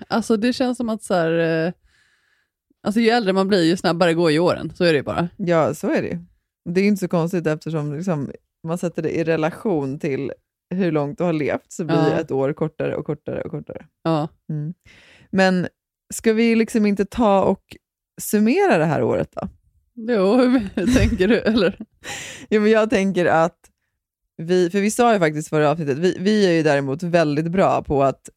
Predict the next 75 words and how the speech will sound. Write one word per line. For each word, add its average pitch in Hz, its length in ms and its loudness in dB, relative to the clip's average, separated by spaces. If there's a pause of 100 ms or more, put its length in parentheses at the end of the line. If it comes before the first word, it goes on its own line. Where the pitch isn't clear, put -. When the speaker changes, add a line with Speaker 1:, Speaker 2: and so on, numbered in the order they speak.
Speaker 2:
overpromise, 147 800 0
underdeliver, 151 720 0
det 131 80 0
vill 143 80 -4
säga 156 120 0
vi 147 80 -4
säger 165 240 2
att 143 100 0
vi 156 100 -4
ska 160 100 -4
göra 156 200 2
saker, 143 340 -4
så 151 120 -6
blir 170 200 0
det 147 60 2
inte 131 200 -4
så - 200 -4
i - 40 -2
den 131 100 -4
här 131 60 -4
Speaker 1:
Sa 214 60 0
vi, 190 60 -2
Speaker 2:
podden. 160 180 0
Speaker 1:
sa 202 140 0
vi 175 120 0
nå-, 151 200 -2
lovade 175 360 0
vi 143 60 -4
något 143 180 -6
förra 151 180 -2
avsnittet? 220 180 4
Speaker 2:
Ja, 202 180 2
det 190 120 0
gjorde 151 280 2
vi 127 100 -2
sedan. 131 200 -4
Och 175 100 -2
vi 190 40 4
har 196 60 2
Speaker 1:
Ja. 196 40 0
Speaker 2:
lovat 185 240 2
så 220 260 0
mycket 185 240 -2
i, 151 220 0
ibland 147 420 -4
i 135 120 -8
poddhistorien 147 880 -2
som 170 100 -8
vi 147 80 -4
inte 147 240 -6
har 165 80 0
hållit. 160 280 -2
Speaker 1:
Ja, 196 80 -2
men 202 160 0
det, 196 160 2
vi 214 120 2
gl-, 196 300 -4
det 208 80 2
är, 240 220 4
det 180 100 -2
är 220 80 2
inte 208 180 -2
för 196 80 2
att 180 100 -2
vi 175 80 -2
inte 170 180 0
håller, 196 280 2
det 160 60 2
är 185 40 0
för 202 80 -2
att 165 60 0
vi 170 80 2
glömmer 180 400 -2
det 117 80 -6
ju. 147 220 -2